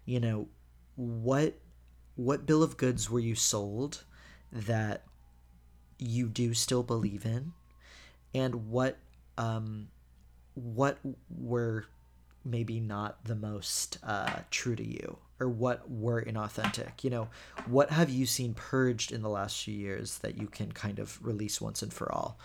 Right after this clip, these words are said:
So it is very twenty twenty part two energy, but it's not necessarily, um, Pr-, Pluto is karma, it's destiny. So Pluto's trying to, like, catch us up to ourselves. So,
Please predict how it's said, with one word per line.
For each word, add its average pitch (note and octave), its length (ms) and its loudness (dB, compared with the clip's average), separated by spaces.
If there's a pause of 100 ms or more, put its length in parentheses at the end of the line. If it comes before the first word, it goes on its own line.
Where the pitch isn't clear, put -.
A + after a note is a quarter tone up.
(320)
So - 380 10
it F3 220 10
is F#3+ 320 12
very D3+ 280 12
twenty B2+ 360 2
twenty A#2 340 2
part A2+ 280 0
two A2+ 200 2
energy, E3 580 6 (300)
but C3 100 6
it's C3 140 8
not B2+ 160 8
necessarily, G#2+ 880 4
um, G2+ 460 -4 (640)
Pr-, - 160 6 (180)
Pluto A3 320 12
is D#3 180 10
karma, B2 400 4
it's - 200 0
destiny. - 500 2
So - 220 2
Pluto's D3 420 10
trying C3 320 4
to, B2 60 4
like, A2+ 180 2
catch - 260 -2
us A#2 160 -2
up A2 140 -2
to - 120 -2
ourselves. - 460 -4
So, A2 360 2